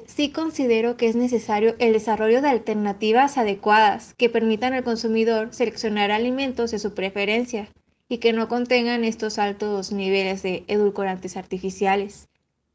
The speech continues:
Y en respuesta a ello, considero que a estas bebidas, como en el caso de la Pepsi Kick, pudiera ser endulzada con stevia, convirtiéndola en una alternativa adecuada para el desarrollo de alimentos funcionales,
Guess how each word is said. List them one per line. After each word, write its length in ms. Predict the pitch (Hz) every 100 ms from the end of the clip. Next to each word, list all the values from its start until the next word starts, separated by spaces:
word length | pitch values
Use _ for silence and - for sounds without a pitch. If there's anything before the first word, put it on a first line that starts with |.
| -
Y 100 | 262
en 100 | 254
respuesta 640 | 262 247 254 247 277 269
a 100 | 262
ello, 400 | 240 247 247 240
considero 680 | 240 226 240 226 226 233
que 80 | 233
a 100 | 208
estas 240 | 202 240 233
bebidas, 420 | 226 226 226 220
como 240 | - 214
en 60 | 208
el 140 | 196
caso 280 | 190 196 202
de 100 | 196
la 140 | 190 185
Pepsi 300 | 202 - 262
Kick, 340 | 320 277 - - - - _ -
pudiera 360 | 285 285 285
ser 160 | 294 320
endulzada 540 | 330 294 - 233 233
con 260 | 240 226 202
stevia, 540 | 202 214 220 202 202 _ _ -
convirtiéndola 640 | 247 233 233 233 220 247 240
en 100 | 226
una 160 | 226
alternativa 760 | 240 240 226 254 285 269 247 254
adecuada 600 | 226 208 202 202 254 -
para 220 | - 214
el 60 | 196
desarrollo 420 | 196 208 196 190
de 60 | 208
alimentos 480 | 202 196 185 196 -
funcionales, 680 | 208 226 240 262 247 -